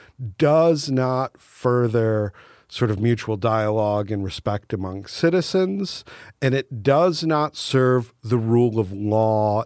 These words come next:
and the claims of justice as well. So I think, you know, there are, there are ways of going about this, and again, the, much of the rest of the world is a model for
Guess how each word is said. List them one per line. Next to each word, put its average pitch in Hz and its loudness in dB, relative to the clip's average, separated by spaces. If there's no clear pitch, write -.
and 107 -2
the 104 -2
claims 107 -2
of 92 -8
justice 98 -6
as 95 -8
well. 95 -10
So 127 0
I 143 2
think, 147 -2
you 147 2
know, 110 -4
there 131 2
are, 117 0
there 127 2
are 117 2
ways 143 2
of 110 -6
going 110 0
about 113 -2
this, 247 0
and 127 0
again, 131 0
the, 127 -4
much 147 0
of 156 2
the 131 2
rest 139 0
of 117 -2
the 113 2
world 117 0
is 143 0
a 117 2
model 104 -2
for 117 2